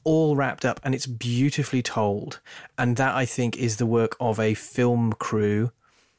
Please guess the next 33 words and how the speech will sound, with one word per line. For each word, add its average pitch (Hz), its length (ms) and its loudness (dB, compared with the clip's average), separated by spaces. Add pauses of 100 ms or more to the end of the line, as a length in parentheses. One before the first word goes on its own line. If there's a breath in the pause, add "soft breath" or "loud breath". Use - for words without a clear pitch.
(140)
rather 113 280 2
than 117 140 2
a 113 60 2
documentary 110 680 -2
crew. 104 460 -6
And 113 160 0
it's 104 200 -2
the 120 100 0
work 117 320 0
of 113 100 -6
people 113 300 -6
who 117 180 0
have 113 180 0
come 127 300 0
in 113 240 2 (240 loud breath)
from 123 260 0
the 117 120 2
outside, 107 520 0 (220 loud breath)
have - 160 -2
spent - 340 0
time 120 320 0
observing 117 600 2
both 107 260 0
the - 160 -6
Audi 113 300 0
team 131 480 -2 (340 loud breath)
and 127 240 2
the 117 120 2
race 113 600 0 (200)
itself, - 800 -4 (320 loud breath)
and 120 140 0
have 110 200 -4
gone, 113 240 0